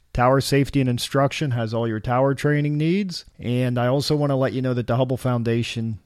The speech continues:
is having a golf outing as a fundraiser. So just a cu-, a few quick notes. Uh, if you, hubblefoundation dot org,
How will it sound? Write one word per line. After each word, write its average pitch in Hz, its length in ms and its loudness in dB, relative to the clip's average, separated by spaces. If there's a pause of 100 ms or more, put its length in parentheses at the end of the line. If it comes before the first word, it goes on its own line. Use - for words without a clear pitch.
is 113 300 -2
having 113 460 -2
a 104 520 -4 (640)
golf 123 340 2
outing 101 420 -6 (160)
as 110 140 -4
a 104 60 -4
fundraiser. 101 760 -4
So 135 180 -2
just 151 280 2
a 151 40 2
cu-, - 300 -2
a 123 140 2
few 151 240 4
quick 147 280 0
notes. 135 460 0
Uh, 120 240 2
if - 60 -10
you, 110 80 -8
hubblefoundation 143 920 4
dot 120 220 2
org, 147 420 2